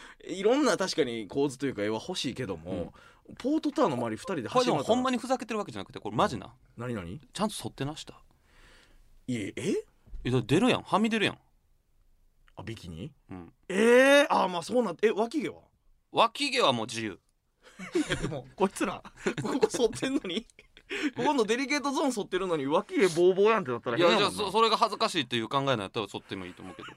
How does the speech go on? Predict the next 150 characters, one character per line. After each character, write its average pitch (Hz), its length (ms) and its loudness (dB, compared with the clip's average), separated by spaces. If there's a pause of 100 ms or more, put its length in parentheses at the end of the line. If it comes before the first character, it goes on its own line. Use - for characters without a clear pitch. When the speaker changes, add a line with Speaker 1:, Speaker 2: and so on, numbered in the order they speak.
(420)
Speaker 1:
あ、 190 100 0
そ 220 100 2
こ 339 60 2
は - 80 -6
自 - 260 -2
由 202 160 4
な 110 80 -2
ん - 20 -2
や。 98 40 -2
Speaker 2:
自 113 120 -2
由、 139 140 2
自 95 120 -6
由。 92 140 -6
で 131 60 -2
も 135 80 -4
さ、 147 100 -4
下 240 220 2
は 226 80 2
剃 - 100 -6
っ 123 40 -14
て 110 60 -4
ほ 104 60 -4
し 104 100 -12
い。 98 60 -8
も 117 160 -8
う - 40 -8
一 147 180 -10
個 95 160 -8
一 - 40 -4
個 - 80 -4
モ 143 140 0
ザ 247 100 4
イ 247 60 4
ク - 80 -6
入 113 60 0
れ 113 40 -2
な 104 80 -4
あ 92 40 -6
か - 100 -10
ん - 20 -8
や 90 60 -12
ん。 101 60 -8
い 104 40 -4
や、 104 60 -4
も 98 160 -8
う 101 60 -14
出 196 100 -4
て 254 120 -4
る 233 80 -4
や 135 60 -2
ん 110 40 -6
っ - 20 -8
て - 60 -12
な 95 80 -12
っ - 20 -20
た - 120 -14
ら。 - 80 -14
Speaker 1:
い 131 140 -4
や、 110 60 0
見 147 160 -4
た 349 100 2
こ 403 120 0
と 233 80 -2
な 156 60 0
い - 20 0
や 117 60 0
ろ、 120 40 -4
そ 104 60 -10
ん 110 40 -6
な 104 60 -4
モ 117 140 -4
ザ 151 120 -4
イ 143 60 -6
ク 110 80 -10
入 110 100 -8
っ 95 60 -8
て - 80 -10
る 92 80 -12
写 98 100 -12
真 98 140 -10
集。 78 320 -16
Speaker 2:
い - 40 -2
や、 120 60 0
だ - 20 -4
か 110 100 2
ら 101 60 -2
そ 113 100 -6
の、 107 80 -4
Speaker 1:
い 120 140 -8
や、 156 120 0
じ 165 80 2
ゃ - 20 2
あ、 160 40 0
Speaker 2:
消 156 100 2
し 220 100 2
て 233 60 4
も 233 80 6
ら - 20 4
わ - 0 -
な 220 60 4
あ - 20 4
か - 0 -
ん - 40 2
か - 20 2
ら。 - 60 2
Speaker 1:
そ 233 80 6
の - 60 4
事 208 100 0
故、 - 60 -2
事 254 40 2
故 214 60 6
は 180 80 4
な 170 100 0
い 170 80 4
よ 175 120 2
う 151 40 -2
に、 147 340 -4
ま 131 100 -6
あ、 123 40 -4
も 139 140 -6
ち - 80 -8
ろ 156 80 -4
ん - 20 -12
す 165 140 -8
る 180 100 -4
け 107 120 -10
ど。 92 260 -8
Speaker 2:
ち - 60 -8
ょ - 40 -4
っ 135 40 -6
と 127 60 -16
剃 127 120 -8
っ 123 60 -8
て - 100 -6
よ、 - 20 -2
Speaker 1:
い - 40 0
や、 - 20 -6
ち - 80 -4
ょ - 20 -4
っ 190 40 -4
と - 80 -6
そ 233 120 -2
の 254 140 4
辺 247 180 2
も 135 60 -4
ち 160 80 -8
ょ - 20 -4
っ - 40 -8
と - 80 -14
考 180 140 -4